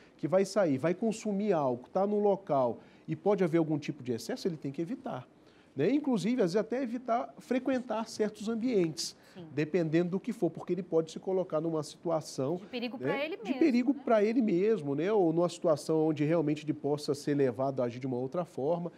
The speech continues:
Speaker 1: E o ideal é que ele não faça. Então, as, as nossas academias preparam o policial pra isso, né, pra que ele possa, sim, se manter, portar a arma e saber, né, como se colocar, como está e como agir.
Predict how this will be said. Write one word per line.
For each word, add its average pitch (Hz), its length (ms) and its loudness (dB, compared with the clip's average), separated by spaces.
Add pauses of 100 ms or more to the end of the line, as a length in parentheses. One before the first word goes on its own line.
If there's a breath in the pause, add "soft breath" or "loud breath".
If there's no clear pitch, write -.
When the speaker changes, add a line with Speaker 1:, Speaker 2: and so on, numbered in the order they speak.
(280 loud breath)
Speaker 1:
E 233 80 0
o 269 80 2
ideal 226 280 4
é 226 60 0
que 233 100 -4
ele 233 80 -2
não 247 160 0
faça. 185 420 -4
Então, 185 380 -6
as, 139 300 0
as 135 180 -2
nossas 175 280 0
academias 147 680 -2
preparam 220 500 2
o 220 60 0
policial 156 480 -2
pra 139 200 -2
isso, 107 400 -10 (400 loud breath)
né, 147 100 6
pra 151 140 0
que 143 100 -4
ele 170 140 4
possa, 170 460 2
sim, 170 240 -4
se - 180 -6
manter, 151 440 2
portar 175 540 0
a 147 140 2
arma 208 220 0
e 208 40 0
saber, 175 800 2
né, 175 300 4 (260 loud breath)
como 247 320 4
se - 140 -6
colocar, 175 560 2
como 220 340 0
está 185 320 0
e 233 80 -2
como 233 240 -4
agir. 160 360 -4